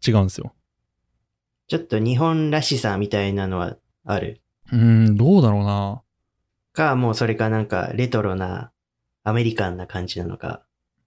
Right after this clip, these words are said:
Speaker 1: なんだろう。日本らしさはあるんだけど、
Speaker 2: うん。
Speaker 1: 今の日本らしさとはちょっと違うのよ。今さ、文字とりあえずゴテゴテ入れとけばいいや、みたいな感じじゃん。雑誌とかでも何でも。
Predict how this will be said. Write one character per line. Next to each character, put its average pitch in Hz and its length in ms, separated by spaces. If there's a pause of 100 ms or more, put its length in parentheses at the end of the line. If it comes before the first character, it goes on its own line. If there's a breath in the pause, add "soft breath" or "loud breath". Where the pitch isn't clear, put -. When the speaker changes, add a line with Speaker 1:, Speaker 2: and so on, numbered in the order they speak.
(360)
Speaker 1:
な 147 140
ん 196 60
だ 127 80
ろ 101 240 (880)
う。 - 20
日 135 80
本 208 440
ら 208 140
し - 60
さ - 260
は 104 300
あ 131 60
る 135 140
ん 104 200
だ 98 120
け 107 160
ど、 107 500 (500)
Speaker 2:
う 113 80
ん。 101 280 (880)
Speaker 1:
今 185 260
の 117 340
日 120 200
本 123 220
ら 127 120
し - 80
さ 107 160
と 101 100
は 98 100
ち - 100
ょ - 20
っ - 40
と 104 100
違 - 180
う 113 40 (160)
の 95 60
よ。 95 220 (400)
今 190 220
さ、 101 400
文 143 180
字 143 160
と - 240
り 156 60
あ 165 40
え - 40
ず 117 80
ゴ 131 160
テ 151 100
ゴ 117 140
テ 113 80
入 107 60
れ 104 80
と 107 120
け 110 140
ば 98 260 (560)
い 117 180
い - 20
や、 95 200
み 92 100
た - 100
い 92 40
な 107 100
感 107 140
じ 101 100
じ 101 80
ゃ 95 60
ん。 90 100 (220)
雑 110 180
誌 - 120
と - 100
か 104 100
で 95 100
も 95 120
何 95 180
で 90 80
も。 90 220